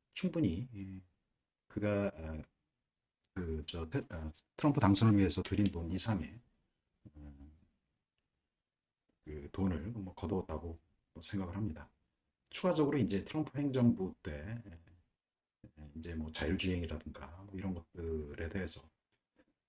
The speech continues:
음, 트럼프가 이제 우호적으로 승인을 한다면 앞으로 이제 트럼프가, 아, 테슬라가 추진하는 여러 정책에 있어서, 어, 트럼프가 상당히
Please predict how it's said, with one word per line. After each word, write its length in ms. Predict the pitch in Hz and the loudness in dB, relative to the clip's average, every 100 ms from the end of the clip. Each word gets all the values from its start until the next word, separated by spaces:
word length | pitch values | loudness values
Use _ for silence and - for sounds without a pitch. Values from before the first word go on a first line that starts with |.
| - | -6
음, 100 | 92 87 | -4 0
트럼프가 360 | 117 113 107 | 4 4 6
이제 240 | 98 85 87 | 4 4 0
우호적으로 640 | 80 95 107 98 87 - - _ _ _ _ _ _ - | 4 6 6 6 2 -8 -16 _ _ _ _ _ _ -10
승인을 360 | - 123 98 | 2 4 4
한다면 480 | 104 110 80 82 80 - - - - - _ - | 2 0 -2 -4 -6 -12 -16 -16 -18 -20 _ -10
앞으로 260 | 104 - 127 | -6 2 4
이제 160 | 117 | 4
트럼프가, 680 | 120 160 - 139 123 120 120 | 2 -2 -2 0 4 4 2
아, 280 | 85 85 80 80 _ | -2 -6 -6 -8 _
테슬라가 680 | - 156 - 156 107 82 101 117 | -4 0 2 4 2 0 -4 -6
추진하는 440 | - 120 113 110 | -2 2 2 2
여러 220 | 85 107 | 2 0
정책에 400 | 117 85 - 107 | 0 -4 -2 0
있어서, 380 | 101 85 78 110 - _ _ _ _ _ - | 0 -4 -6 -8 -10 _ _ _ _ _ -12
어, 200 | 80 80 | -8 -8
트럼프가 300 | - 127 120 | -4 -4 -2
상당히 300 | 107 120 110 | 0 2 2